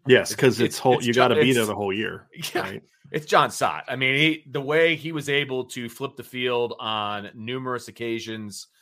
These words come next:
Speaker 2: I, I just thought that him coming in, and again,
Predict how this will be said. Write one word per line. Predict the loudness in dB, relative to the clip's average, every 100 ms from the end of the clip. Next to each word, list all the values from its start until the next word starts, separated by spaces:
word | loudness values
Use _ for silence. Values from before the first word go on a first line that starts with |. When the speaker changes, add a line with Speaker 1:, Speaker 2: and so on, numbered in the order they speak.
| _ _ _ _
Speaker 2:
I, | -12 -4
I | -4
just | -4 -6
thought | 0 0 0
that | 0 0 2 -2 -8 _ _
him | -12 -10
coming | -6 -6 -6 -4
in, | -4 -2
and | -6
again, | -2 0 -2